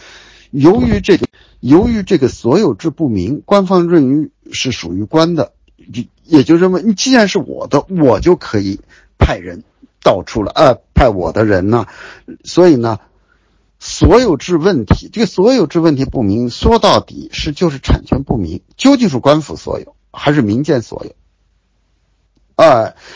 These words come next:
这个呢，我就不分析更多了，大家恐怕对这都知道。发展到最后了，那么大企业，商人认为就是我的，是我经营的。啊，那官方认为，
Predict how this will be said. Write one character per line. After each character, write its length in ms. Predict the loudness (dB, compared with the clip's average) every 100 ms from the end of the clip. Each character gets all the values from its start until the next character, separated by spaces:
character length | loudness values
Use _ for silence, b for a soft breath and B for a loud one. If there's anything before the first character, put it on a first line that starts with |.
| B 2
这 160 | 4
个 100 | 4
呢， 180 | 0 -2 -4
我 200 | 0 0
就 180 | 2 0
不 720 | 2 0 2 0 0 0 0
分 240 | 0 0 0
析 160 | 0
更 240 | 0 0 -2
多 260 | 0 2
了， 160 | 2 0 0
大 140 | 0
家 120 | 0
恐 160 | -4 -6
怕 120 | -4
对 200 | -2 -2
这 180 | -2 -4
都 200 | -2 -4
知 220 | -6 -6
道。 200 | -6 -8 B B B
发 220 | 0 2
展 120 | 4 2
到 140 | 2
最 180 | 2 2
后 160 | 2 0
了， 100 | 2
那 140 | 0
么 120 | -2
大 180 | -2 -2
企 220 | -6 -12
业， 320 | -8 -8 -8 _ _ -16
商 560 | -16 -14 -2 2 2
人 140 | 2 0
认 160 | -2
为 180 | -6 -10
就 180 | -2 0
是 80 | 0
我 360 | -8 -12 -12 -4
的， 120 | -4
是 140 | -4
我 360 | -10 -10 -10 -10
经 280 | -2 0 0
营 260 | -2 -4
的。 140 | -12 -16 _ _ _ _ _ _ _ _ _
啊， 240 | 0 0 b b -2
那 100 | 2
官 240 | 4 2
方 160 | 0 0
认 140 | 2
为， 220 | 0 -4